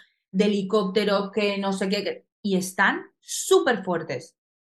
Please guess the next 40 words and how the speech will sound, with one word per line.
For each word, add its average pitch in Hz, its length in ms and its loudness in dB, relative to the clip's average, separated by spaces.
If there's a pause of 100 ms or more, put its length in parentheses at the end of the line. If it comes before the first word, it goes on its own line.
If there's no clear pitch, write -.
(140)
Y 220 440 2
cada 180 260 2
que 180 220 -2
nos 185 180 2
encontramos 190 440 0
en 254 60 0
el 202 120 -2
gimnasio, 185 400 -2
además 170 180 -4
se 208 80 -6
crea 202 140 0
un 202 60 0
ambiente 196 340 0
muy 196 240 2
chulo 214 240 0
en 214 80 2
el 196 120 0
gimnasio, 190 400 -4
empiezo 185 280 -6
yo, 185 200 2 (320)
soy 285 360 2
la 349 160 8
única 339 220 4
chica 226 220 2
entrenando, 185 520 0
¿eh? 262 160 2
Pero 254 140 2
empiezo 240 300 0
a 247 60 0
meterme 226 360 -4
con 214 180 -4
todos, 320 400 6
a 254 100 4
no 226 100 -2
sé 226 160 -4
qué, 240 100 -4
a 247 100 4
no 226 100 -6
sé 220 120 -10
cuál. 233 200 -2